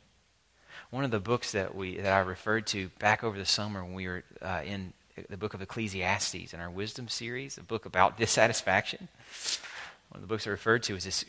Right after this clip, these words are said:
really interesting sociological study by a guy named Greg Easterbrook. It's called The Progress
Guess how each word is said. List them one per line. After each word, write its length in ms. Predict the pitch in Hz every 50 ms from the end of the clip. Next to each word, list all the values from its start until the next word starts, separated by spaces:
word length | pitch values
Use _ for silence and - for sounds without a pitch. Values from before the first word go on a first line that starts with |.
| 101
really 220 | 101 127 160 170 -
interesting 600 | 113 120 131 - - 110 - - - 104 95 90
sociological 880 | - - - 117 113 120 117 - 117 104 98 95 107 98 98 98 - 98
study 400 | 92 - - - 107 101 92 92
by 220 | 82 - 82 85 87
a 40 |
guy 200 | 82 - 92 101
named 200 | 98 95 90 87
Greg 300 | 85 - 98 101 104 95 -
Easterbrook. 600 | 98 107 104 - - 98 76 - 90 80 - -
It's 120 | 85 - -
called 340 | - 113 104 101 92 -
The 80 | - 90 _ _ _ _ -
Progress 720 | - - - 123 135 143 139 135 131 127 123 120 - -